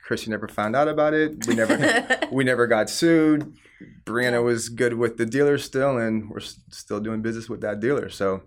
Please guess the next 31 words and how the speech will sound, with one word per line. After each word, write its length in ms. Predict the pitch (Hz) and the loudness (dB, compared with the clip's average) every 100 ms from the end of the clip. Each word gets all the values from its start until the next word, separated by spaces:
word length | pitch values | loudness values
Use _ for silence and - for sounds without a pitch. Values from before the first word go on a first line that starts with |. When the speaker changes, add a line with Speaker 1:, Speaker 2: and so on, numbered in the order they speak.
| _ _ _ _ - | _ _ _ _ -2
Speaker 1:
yeah, 300 | 123 113 95 - _ _ - | 0 0 -2 -14 _ _ -6
um, 300 | 104 101 98 | -2 -2 -2
at 120 | 113 | -4
the 60 | 120 | -4
time, 380 | - 131 143 123 | -2 0 2 2
it 60 | |
was, 340 | 113 110 98 - | 0 -2 -4 -10
it 180 | - - | -8 -8
felt 420 | - 110 98 - _ _ _ _ _ _ - | 0 0 0 -8 _ _ _ _ _ _ -14
ginor-, 600 | 110 107 104 110 113 110 | -8 0 0 2 0 0
like 140 | - 107 | -2 -6
a 60 | |
ginormous 720 | 110 104 107 110 110 110 110 - | -6 0 0 2 0 -2 -2 0
detrimental 540 | 117 113 107 107 104 | 0 0 -2 -2 0
issue. 400 | 110 127 117 107 | 0 0 0 0
Like, 180 | 104 101 | 0 0
Speaker 2:
Mm-hmm. 320 | 170 - - | -6 -12 -8
Speaker 1:
my 140 | 98 | -6
goodness, 340 | 98 101 98 - | -4 -6 -8 -10
if 300 | 82 - - _ - - | -12 -14 -20 _ -20 -10
this 260 | 107 - - | -10 -10 -14
goes 240 | - 95 | -8 -6
down 220 | 95 95 | -4 -6
the 80 | 92 | -4
way 180 | 98 - | -4 -4
I 80 | - | -4
think 240 | - 101 | -6 -8
it's 120 | - | -8
gonna 180 | - 104 | -6 -6
go 140 | 101 104 | -2 0
down, 560 | 127 127 120 117 110 | 2 2 0 -2 -6